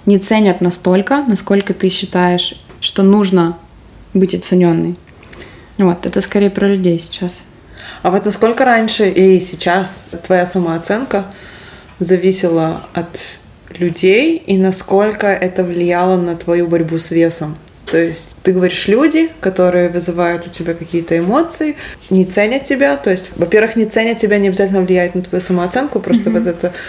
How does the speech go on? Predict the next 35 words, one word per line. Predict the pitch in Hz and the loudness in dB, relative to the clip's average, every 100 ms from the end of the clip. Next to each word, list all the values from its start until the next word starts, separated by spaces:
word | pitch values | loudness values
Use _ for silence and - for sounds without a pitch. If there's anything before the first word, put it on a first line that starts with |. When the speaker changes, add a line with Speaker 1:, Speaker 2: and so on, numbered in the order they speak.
| - - - | -16 -16 -6
Speaker 2:
э, | 180 | -4
тема | 185 196 190 | 0 2 2
ценности, | 190 190 180 170 - | 2 2 2 -2 -2
она | 160 160 160 156 - - | -2 0 0 -2 -4 -4
меня | 175 170 165 160 160 - | -4 -2 -2 -2 -6 -8
подвела | - 165 175 165 | -6 0 0 0
к | |
этому | 165 160 156 | -4 -4 -2
вопросу. | 156 160 233 339 - 220 - - - - - - - - | -4 -2 0 0 -2 -8 -10 -16 -16 -18 -20 -20 -20 0
Ну | 196 | 2
вот, | 185 | 2
возвращаясь | 185 190 190 214 190 | 2 -2 0 2 0
к | 190 | 0
весу, | 190 214 320 - 214 208 - - | 0 2 2 0 -4 -6 -16 -2
насколько | 202 202 196 - 226 226 214 196 180 - - - - | 2 2 0 0 0 2 0 0 0 -4 -14 -20 -10
твоя | 202 208 | 0 0
самооценка | 208 202 202 202 208 202 196 | 2 2 2 0 0 0 0
зависела | 185 180 262 330 311 | -2 -2 0 2 2
от | |
того, | 262 226 | 0 -4
как | 208 - | -8 -6
ты | 202 | -2
выглядишь, | 208 208 190 180 - - | 0 2 0 -2 -8 -4
и | 190 190 190 | 2 2 2
как | 190 196 | 0 -4
это | 190 185 | -4 -2
выглядит | 185 180 175 | 0 0 -2
сейчас, | - - 175 165 - - - | -8 -4 -4 -4 -10 -14 -2
и | 202 | 2
насколько | 190 190 240 233 | 2 2 2 0
это | 196 | 0
было | 180 180 | 2 2
завязано | 185 196 180 170 | 2 0 0 -2
на | 170 | 0
людях? | 180 170 147 | 0 0 -4